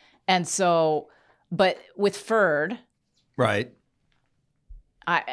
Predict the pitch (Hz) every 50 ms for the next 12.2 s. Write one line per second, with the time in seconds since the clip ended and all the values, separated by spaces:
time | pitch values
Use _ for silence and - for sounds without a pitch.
0 | 107 139 170 180 - - 185 202 190 175 - - - 190 185 180 - 180 170 -
1 | - - - 196 185 175 160 147 135 131 117 117 127 131 - - 170 170 170 165
2 | 165 160 - - _ - - 175 175 190 196 190 - - 175 170 165 165 180 190
3 | 185 190 180 165 156 160 151 - - 175 180 185 165 120 - - _ _ _ _
4 | _ _ _ _ _ _ _ _ - 135 127 101 107 110 101 87 82 - _ _
5 | _ _ _ _ _ - 147 156 156 - 139 127 104 - - _ _ _ _ _
6 | _ _ _ - 127 120 95 82 85 180 185 208 226 220 - 220 165 151 - 135
7 | 135 120 117 _ - 113 117 123 127 - - - _ _ - 160 156 151 143 143
8 | 147 147 - _ _ _ _ _ _ _ _ _ _ _ _ _ _ _ _ _
9 | _ _ - 214 226 226 269 277 247 - _ _ _ _ - - - _ - 175
10 | 196 233 269 294 - - - 185 175 165 165 147 151 143 - - 175 160 151 151
11 | 156 147 151 151 156 151 170 127 127 120 139 143 143 165 185 151 135 - - -
12 | - - -